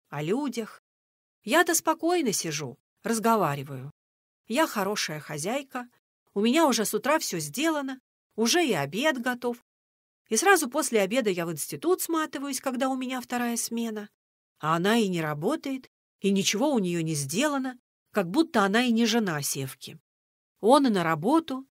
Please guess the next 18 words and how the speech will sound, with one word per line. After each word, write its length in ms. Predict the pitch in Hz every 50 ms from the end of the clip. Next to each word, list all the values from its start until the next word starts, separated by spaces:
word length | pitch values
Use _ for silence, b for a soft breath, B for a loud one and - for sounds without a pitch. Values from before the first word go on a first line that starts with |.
| _ _ _ -
и 100 | 220 240
в 80 | 220 202
магазин, 760 | 202 185 160 170 151 147 139 151 208 285 311 285 269 269 - _ _ _ _ _ _ _
и 80 | 196 190
домой 480 | 175 175 165 170 220 285 330 330 330
летит, 300 | 311 285 - 311 285 -
как 160 | - 285 285
сумасшедший, 840 | - - 277 285 285 277 - - 285 285 277 - - - 269 240 - _ _ _ _
как 200 | - 226 196 196
будто 260 | 240 269 262 - 262
у 80 | 254 254
него 220 | 240 247 247 254
там 180 | 254 254 240 226
младенец 600 | 226 240 254 247 214 233 240 226 226 220 - -
кричит. 500 | - 220 226 - - - 240 240 - _ _ _ _ _ _ _ _ _ _ _
Придёт, 580 | 196 185 165 139 185 220 294 339 349 - - _ _ _ _ _ _ -
всё 220 | - - 233 220
уберёт, 600 | 196 180 160 147 180 170 196 277 339 349 - -